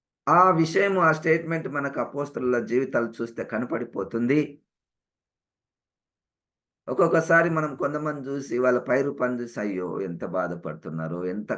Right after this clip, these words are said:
కష్టాల్లో ఉన్నారో, ఎంత శ్రమ పడుతున్నారో. కానీ వాని అంతరంగంలో హ్యాపీ, సంతోషం.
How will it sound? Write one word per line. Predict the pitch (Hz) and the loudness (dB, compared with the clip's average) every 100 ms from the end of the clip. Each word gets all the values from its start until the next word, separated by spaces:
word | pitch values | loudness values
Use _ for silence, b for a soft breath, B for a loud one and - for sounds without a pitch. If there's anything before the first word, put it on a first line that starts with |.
| - | -4
కష్టాల్లో | 92 - 92 92 90 | -6 -4 -4 -2 -4
ఉన్నారో, | 95 92 90 90 | -6 -6 -4 -4
ఎంత | 92 82 90 | -4 -6 -8
శ్రమ | - 117 117 | -6 -4 -6
పడుతున్నారో. | 110 110 - - 110 95 101 - _ _ _ _ _ _ _ _ _ _ _ _ - | -6 -8 -8 -8 -4 -4 -6 -14 _ _ _ _ _ _ _ _ _ _ _ _ 2
కానీ | 175 220 | 4 6
వాని | 226 214 | 8 8
అంతరంగంలో | 180 160 175 226 208 190 170 151 117 92 - _ - | 6 4 4 2 2 2 2 2 0 -2 -6 _ -4
హ్యాపీ, | 101 151 - 165 139 87 - _ _ _ | 0 0 2 2 2 0 -6 _ _ _
సంతోషం. | 110 113 135 139 131 107 80 | -8 -2 0 0 -2 -6 -8